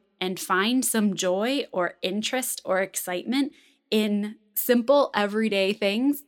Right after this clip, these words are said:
that are just other people's simple everyday things. So next town over tours is definitely something I'm gonna be adding to my list of summer things to do with friends these days.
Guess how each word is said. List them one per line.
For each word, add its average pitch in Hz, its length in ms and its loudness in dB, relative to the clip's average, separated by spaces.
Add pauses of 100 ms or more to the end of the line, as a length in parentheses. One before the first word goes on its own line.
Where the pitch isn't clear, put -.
(180)
that 214 120 2
are 208 160 2
just 208 360 0 (320)
other 262 260 4
people's 170 540 -4 (160)
simple 180 440 -2
everyday 175 500 -2
things. - 500 -10 (360)
So 208 260 4
next 214 440 2
town 233 280 2
over 196 360 2
tours 277 480 0
is 196 280 -4 (140)
definitely 220 600 0
something 190 500 -2
I'm 175 200 0
gonna 190 200 -2
be 175 200 -4
adding 170 420 -2
to 180 200 0
my 202 320 2
list 240 360 -2
of 190 120 -4
summer 190 320 2
things 190 380 -2
to 190 100 -4
do 170 240 0
with 170 180 -4
friends 170 400 -2
these - 220 -8
days. - 340 -8